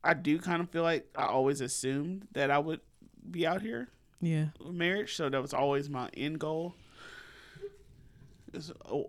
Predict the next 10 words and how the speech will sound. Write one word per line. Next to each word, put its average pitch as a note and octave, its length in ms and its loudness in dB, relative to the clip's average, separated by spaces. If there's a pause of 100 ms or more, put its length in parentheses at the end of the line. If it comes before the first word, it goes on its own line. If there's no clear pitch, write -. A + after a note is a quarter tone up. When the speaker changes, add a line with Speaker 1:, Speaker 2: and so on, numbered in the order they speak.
(140)
Speaker 1:
a D#3+ 80 -4
second F3+ 480 -2
that D3 100 2
I C3+ 120 2
thought C#3 360 0 (480)
maybe C#3 540 -2 (520)
I C#3 60 -10
don't C3+ 300 -6
want F#3 160 -4
that, G#3+ 240 -6